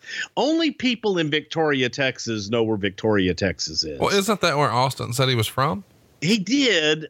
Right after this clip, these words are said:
Speaker 1: but it's, it's basically just kinda, I don't know, what is it? It's, it's northwest of,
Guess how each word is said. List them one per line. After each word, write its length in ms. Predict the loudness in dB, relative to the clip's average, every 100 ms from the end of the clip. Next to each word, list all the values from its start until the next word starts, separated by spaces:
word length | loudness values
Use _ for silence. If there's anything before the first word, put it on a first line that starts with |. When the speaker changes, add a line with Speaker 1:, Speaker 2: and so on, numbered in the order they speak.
| -6
Speaker 1:
but 220 | 0 0
it's, 260 | 0 -4 -10
it's 160 | -12 -2
basically 880 | 0 0 -4 -8 -2 0 2 0 -2
just 360 | -2 0 0
kinda, 640 | -2 0 2 2 2 2 -2 -12 _ _ _ _ _
I 120 | -4
don't 160 | -2 -2
know, 300 | -2 0 0
what 260 | 0 0 0
is 180 | 0
it? 100 | -2
It's, 300 | -4 -4 -6
it's 260 | -6 -10 -4
northwest 800 | 0 0 -2 -2 0 0 -2 -4
of, 220 | -6